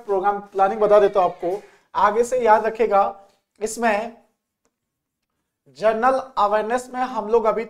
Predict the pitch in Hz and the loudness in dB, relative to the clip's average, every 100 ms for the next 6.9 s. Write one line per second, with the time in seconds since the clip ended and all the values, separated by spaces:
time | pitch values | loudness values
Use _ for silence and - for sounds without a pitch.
0 | - 214 226 226 185 185 202 226 220 214 | -4 0 0 -2 -6 -4 -2 -4 -6 -14
1 | - 202 220 185 208 _ _ - 208 214 | -14 -4 -2 -2 -8 _ _ 0 2 2
2 | 247 233 233 233 208 208 226 196 185 220 | 4 4 4 -2 -8 -4 -4 -2 -2 -2
3 | 233 - 247 202 - 240 240 269 - - | -6 -4 -2 -2 -2 -6 -6 -10 -12 -2
4 | 226 208 208 208 180 147 135 117 - _ | 0 0 0 0 0 0 -4 -12 -20 _
5 | _ 226 226 214 214 240 233 196 208 202 | _ -4 0 2 0 -2 -6 -6 -6 -6
6 | 220 214 196 165 170 202 202 208 214 | -8 -4 -2 0 0 -2 -2 -8 -10